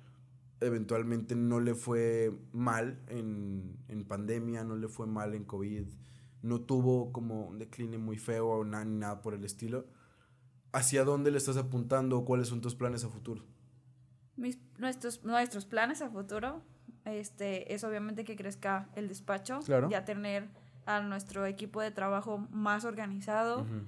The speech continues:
Speaker 2: ya tener nuestros propios arquitectos, ya tener más, eh, más grande el equipo de obra, o sea, que haya más gente trabajando con nosotros,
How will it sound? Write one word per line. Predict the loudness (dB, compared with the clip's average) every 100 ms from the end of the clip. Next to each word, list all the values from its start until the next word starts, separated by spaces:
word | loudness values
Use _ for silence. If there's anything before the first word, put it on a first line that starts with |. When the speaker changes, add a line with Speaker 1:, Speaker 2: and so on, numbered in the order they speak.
| -2
Speaker 2:
ya | -2 0
tener | -2 0 0
nuestros | -2 -6 -8
propios | -4 -4 -4 -6
arquitectos, | -6 -8 -4 -4 -2 -4 -4 -8 -16 -4
ya | -2
tener | 0 0 0
más, | 2 4 4 4 -4 -16 -20 -20 -2
eh, | 2 4
más | 6 6
grande | 6 6 6
el | 2
equipo | 0 -4 -4 0
de | 4
obra, | 6 6 4 2 -2
o | -4
sea, | -4 -4
que | -4 -4 -4 -4 0
haya | 2 2
más | 2 4 4 4 -2 -6 -12 -20 -20 -10
gente | -2 0 2 2 0
trabajando | 0 2 2 2 -2 -4
con | -4
nosotros, | -2 0 0 0 0 -2